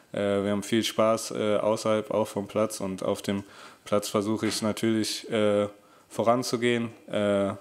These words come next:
auch weil, äh, ja, ich natürlich auch Erfahrung habe in der Liga. Aber, ähm, ja, ich versuche immer, die Jungs mitzureißen, äh, und, äh, ja, fordere auch f-,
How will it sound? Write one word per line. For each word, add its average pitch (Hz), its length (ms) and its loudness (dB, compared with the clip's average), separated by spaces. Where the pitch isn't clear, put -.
auch 104 240 2
weil, 95 680 0
äh, 95 40 0
ja, 95 200 -2
ich - 140 -8
natürlich 95 340 -4
auch - 260 -6
Erfahrung 104 540 0
habe 104 200 -2
in 101 120 -4
der 101 100 0
Liga. 98 420 2
Aber, 92 220 -2
ähm, 92 520 -6
ja, 95 160 -2
ich 92 100 -10
versuche 101 420 -4
immer, 104 320 0
die 107 60 0
Jungs 104 260 0
mitzureißen, 104 800 0
äh, 95 280 -4
und, 95 400 -6
äh, 90 240 -4
ja, 95 180 0
fordere 110 460 0
auch 104 360 -2
f-, - 240 -16